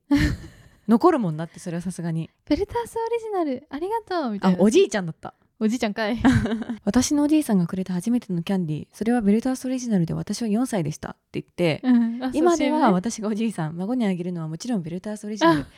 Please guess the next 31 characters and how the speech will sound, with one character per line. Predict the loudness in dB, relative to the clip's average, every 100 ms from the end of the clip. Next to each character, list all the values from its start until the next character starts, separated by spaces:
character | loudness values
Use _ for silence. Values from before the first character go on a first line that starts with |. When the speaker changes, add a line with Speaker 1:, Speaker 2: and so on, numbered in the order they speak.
| -20 -18 -2
Speaker 2:
な | 0
ぜ | 0
な | 0 -2
ら | -2
彼 | -6 -6
も | -4
ま | -4
た | -6 -10
特 | -10 -6
別 | -6 -6
な |
存 | -10 -8
在 | -8
だ | -8
か | -8
ら | -6
で | -6 -10
す | -16 _ _
っ |
て、 | -6 -6 -6
め | -6
っ | -6
ち | -6
ゃ |
く | -2
な | -2
い？ | -4 _ -6
Speaker 1:
い | 0 2
い |
よ | 2
ね。 | 0 -2 -4 -6